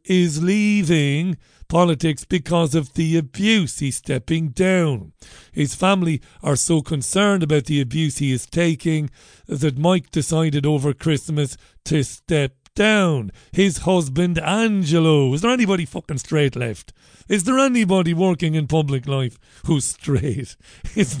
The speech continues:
there? His husband, Angelo, said, I, well, d-, Mike, he said, said Angelo, "I'm incredibly jittery." That's a quote about your safety. Mike has been wearing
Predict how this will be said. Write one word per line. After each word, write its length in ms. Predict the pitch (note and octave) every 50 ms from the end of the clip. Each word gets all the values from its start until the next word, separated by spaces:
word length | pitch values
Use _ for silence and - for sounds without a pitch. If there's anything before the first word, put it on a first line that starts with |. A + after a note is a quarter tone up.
| - -
there? 160 | - D3+ - - C4 - - - - - _ - B3+ C4 A#3 G#3 G3 G3+ - - -
His 200 | - A#3+ G3+ D3
husband, 480 | G#3+ B3+ B3+ F#3+ E3 E3 A3+ G3+ F#3
Angelo, 720 | G3 G#3+ A3+ G#3+ G3+ F3 D#3 E3+ D#3 D3+ D3 C#3+ C#3+ B2+ - - - - - - - - -
said, 400 | - - - F3+ F3+ F3 D3+ D#3 - -
I, 240 | E3 E3 E3 E3 - -
well, 240 | D3+ D#3 D#3+ D#3 - - - - _ -
d-, 460 | - - - D#3 C3 - - D#3 A#2+ - _ _ _
Mike, 300 | D#3+ E3 G3 G3+ F#3+ -
he 80 | F3 D3
said, 300 | - - D#3 D3 C3 -
said 180 | - D#3 C#3
Angelo, 320 | C#3+ D3 D3 B2 C#3+ C3+ - - - - - _ -
"I'm 180 | - E3+ D#3+
incredibly 600 | D#3+ D#3 - - - G3+ G#3 F#3 G3 E3 F3 F3+ D#3
jittery." 520 | B2+ C#3+ F#3 F#3 - D#3+ D#3 C#3 B2 A2
That's 240 | A#2+ C#3 C3+ - -
a 60 | C3+
quote 460 | - - C#3 D3+ D3 C3+ A#2 - - - - - - - - - - _
about 400 | - C#3 C#3 D3 C#3 C3 - -
your 140 | D3 C3 A#2+
safety. 800 | - - - D3 D3 C#3+ C#3 B2+ - - - - C3 A#2 G2+ - _ _ _ _ - - - _
Mike 220 | - E3+ F#3 F3+ -
has 140 | F#3 C3+
been 160 | B2 E3+ E3 D#3+
wearing 400 | E3+ E3+ E3 D#3+ D#3 D3+ C#3+